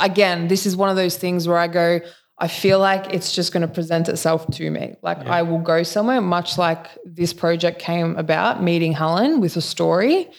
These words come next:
Speaker 1: um, who's created a movement, who is trying to actually break the cycle of how women are seen and treated in Kenya.
Speaker 2: Mm-hmm.
Speaker 1: Um, so I get, I don't know. Like, I think,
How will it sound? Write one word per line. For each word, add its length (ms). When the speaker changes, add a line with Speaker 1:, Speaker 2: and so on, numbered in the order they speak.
Speaker 1:
um, 560
who's 220
created 420
a 40
movement, 680
who 160
is 300
trying 360
to 140
actually 320
break 360
the 80
cycle 600
of 80
how 180
women 480
are 100
seen 480
and 160
treated 440
in 140
Kenya. 500
Speaker 2:
Mm-hmm. 640
Speaker 1:
Um, 500
so 420
I 120
get, 220
I 120
don't 220
know. 440
Like, 200
I 80
think, 280